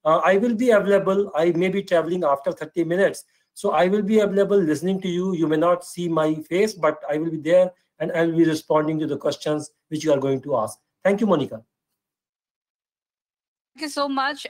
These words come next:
Speaker 2: Uh, viewers, I'd like to share that, uh, there will be a two part of the sessions.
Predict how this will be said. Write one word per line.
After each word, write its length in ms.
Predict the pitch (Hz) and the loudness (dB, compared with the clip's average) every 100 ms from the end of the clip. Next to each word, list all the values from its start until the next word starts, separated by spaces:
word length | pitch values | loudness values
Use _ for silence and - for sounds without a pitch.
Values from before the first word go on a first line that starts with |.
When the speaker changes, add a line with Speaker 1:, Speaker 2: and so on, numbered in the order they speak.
| - | -6
Speaker 2:
Uh, 160 | 240 226 | -4 -4
viewers, 360 | 269 285 294 | -6 -6 -4
I'd 120 | 254 240 | -4 -4
like 240 | 240 254 | -6 -8
to 120 | 294 | -12
share 300 | 285 247 262 277 | -8 -4 -4 -4
that, 260 | 233 240 240 - | -4 -4 -6 -10
uh, 160 | 202 | -8
there 220 | 202 220 | -6 -6
will 200 | 220 233 | -4 -6
be 220 | 247 277 262 | -6 -6 -4
a 160 | 254 - | -6 -8
two 160 | 277 277 | -10 -4
part 300 | 254 247 247 | -2 -2 -4
of 120 | 233 | -6
the 120 | 247 | -10
sessions. 720 | - 202 - 233 302 - - | -8 -10 -10 -12 -12 -14 -20